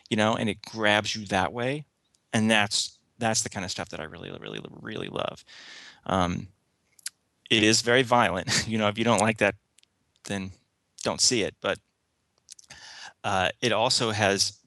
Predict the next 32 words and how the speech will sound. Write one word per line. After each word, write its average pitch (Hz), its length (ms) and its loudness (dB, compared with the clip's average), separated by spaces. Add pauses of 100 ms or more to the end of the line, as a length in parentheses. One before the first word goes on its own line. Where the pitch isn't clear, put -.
(400)
all 165 360 8
these 107 320 0
fun, 120 340 -2
like, 95 420 -6 (2000)
eighties 117 500 2
kind 101 220 -8
of 98 80 -16
references. 104 460 -4
I 127 140 2
like, 139 280 0 (160)
I, 123 80 -4
you 165 80 -4
know, 104 140 -4
hey, 123 260 -6
I, 107 260 -4
I'm 107 140 -6
a 101 40 -8
child 131 380 2 (560)
of 98 320 -8 (240)
the - 360 -10
late 113 240 2
eighties, 104 280 0 (140)
<laughs> - 100 -8
really, 110 300 -2 (300)
but 101 180 -2 (260)
a 107 120 -4
lot 117 240 4
of 113 80 -8
those 113 280 -4
eighties 120 360 -2
movies 107 440 -2
are 101 220 -2